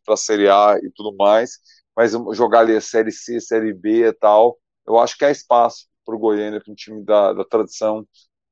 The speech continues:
que a, da camisa do Goiânia tem, eu acho que é possível, velho. Rapaziada, eu vou fechar o boteco, cara, porque o Morgan, pelo jeito, não vai voltar. Eu tô achando vocês desanimados, vocês também não tão mandando muitas perguntas.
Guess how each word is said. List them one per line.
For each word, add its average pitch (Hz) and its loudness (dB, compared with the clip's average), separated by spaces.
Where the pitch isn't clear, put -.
que - -4
a, 98 4
da 95 -4
camisa 117 -2
do 135 0
Goiânia 117 0
tem, 117 -10
eu 117 0
acho 117 -4
que - -6
é 120 -6
possível, 104 -6
velho. 90 -4
Rapaziada, 175 4
eu - 2
vou 156 2
fechar 170 2
o 156 -2
boteco, 147 0
cara, 117 4
porque - -10
o 127 -2
Morgan, 131 2
pelo 135 0
jeito, 135 -2
não 151 -4
vai 170 6
voltar. 131 -2
Eu 113 -4
tô 127 0
achando 123 0
vocês 120 -8
desanimados, 123 -2
vocês 113 -14
também 120 -10
não 120 -12
tão 123 -6
mandando 113 -6
muitas 110 -10
perguntas. 117 -4